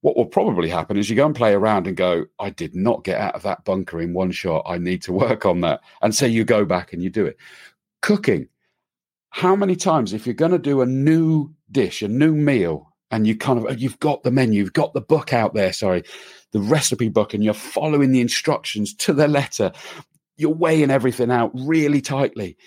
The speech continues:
you're following each thing with the timings, and then you go and do it again, and you possibly add your own little s-, you know, twang to it. You're a bit more relaxed about the measuring things out, and everything slots into place a bit better. Then you do that one again,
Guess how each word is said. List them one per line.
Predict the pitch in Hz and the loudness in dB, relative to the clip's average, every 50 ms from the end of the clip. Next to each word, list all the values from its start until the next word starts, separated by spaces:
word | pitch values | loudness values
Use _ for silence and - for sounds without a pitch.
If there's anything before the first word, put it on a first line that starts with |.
| - - - - | -20 -20 -14 -6
you're | - 127 123 - _ | -4 -4 -4 -4 _
following | - - 160 160 156 139 123 123 147 | 0 2 2 4 4 4 4 4 4
each | 156 143 - - | 2 2 0 -6
thing | - - 156 151 139 131 | -2 0 2 2 4 4
with | 131 135 135 - | 2 0 0 -4
the | - 120 | -8 -4
timings, | - 143 143 143 135 123 107 90 85 80 - - - _ _ _ _ _ _ _ _ _ _ _ - | -2 0 0 0 0 -2 -4 -6 -8 -12 -16 -18 -20 _ _ _ _ _ _ _ _ _ _ _ -8
and | - 127 | -4 -2
then | 151 175 185 | 0 0 0
you | 180 - | 0 2
go | 175 175 170 | 2 2 2
and | 160 156 | 4 2
do | 160 156 | 2 2
it | 135 - | 0 -2
again, | 135 120 156 160 156 147 131 | -2 -2 0 0 2 2 0
and | 120 117 117 | 0 0 0
you | 120 110 | -2 -2
possibly | - - 156 143 - 123 110 123 127 | -2 -4 -6 -6 -4 -4 -2 0 2
add | 127 123 123 113 107 | 2 2 2 2 2
your | 117 117 127 | 2 2 4
own | 131 131 131 127 | 4 4 2 2
little | 127 123 - 131 | 2 0 0 -2
s-, | 131 - - - - _ _ _ _ _ | -4 -4 -8 -12 -12 _ _ _ _ _
you | - 139 113 | -2 -2 0
know, | 113 120 - - _ _ _ _ - | 0 -2 -4 -6 _ _ _ _ -8
twang | - - 151 156 143 131 120 | -2 2 2 4 4 2 0
to | - 110 98 | 0 0 0
it. | 92 82 - - _ _ _ _ _ _ _ _ _ - | -2 -2 -4 -10 _ _ _ _ _ _ _ _ _ 0
You're | 123 135 | 2 2
a | 131 107 | 4 4
bit | 160 160 160 151 | 2 2 2 2
more | 147 139 131 | 2 4 4
relaxed | 131 131 143 147 - - - - - | 4 2 2 0 -2 -4 -8 -8 -6
about | 113 120 120 117 - - | -2 -2 -2 -2 -2 -4
the | 120 | -2
measuring | 120 127 120 110 123 123 117 | -2 -2 -2 0 -2 -2 -2
things | 113 - 127 117 120 113 123 | -2 -2 -2 0 0 0 0
out, | 127 127 120 90 - - - _ _ _ _ - - | 0 0 0 -2 -4 -6 -12 _ _ _ _ -10 -4
and | - 135 147 | 0 2 2
everything | 147 127 120 147 - - 147 135 | 4 4 2 0 2 2 2 2
slots | 127 - - 147 113 - - 135 | 0 0 0 0 0 0 0 -2
into | 123 - - | -4 -4 -4
place | - 131 127 123 120 - | -2 0 0 0 0 0
a | 95 | -4
bit | 92 - | -4 -4
better. | - 101 92 - - 107 | -2 -4 -4 -4 -4 -4
Then | 101 165 170 175 | 0 0 2 2
you | 180 175 143 | 2 2 2
do | 135 147 139 | 2 2 2
that | 123 135 - - | 2 0 0 0
one | 135 135 131 | 0 0 0
again, | 131 117 135 151 156 143 98 82 85 113 | 0 2 2 2 2 2 0 -2 -6 -8